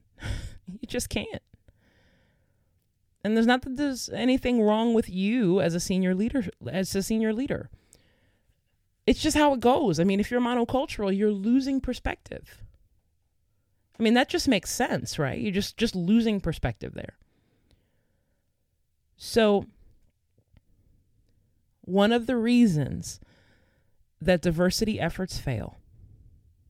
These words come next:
is misguided leadership. The misguided part is all around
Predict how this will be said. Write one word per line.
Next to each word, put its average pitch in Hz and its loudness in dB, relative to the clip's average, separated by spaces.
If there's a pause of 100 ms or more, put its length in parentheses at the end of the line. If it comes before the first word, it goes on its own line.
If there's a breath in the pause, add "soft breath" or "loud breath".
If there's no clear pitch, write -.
(800 soft breath)
is 165 2
misguided 127 0
leadership. - -8 (1200)
The 143 -2
misguided 160 4
part 131 -2
is 131 -6
all 135 0
around 120 -2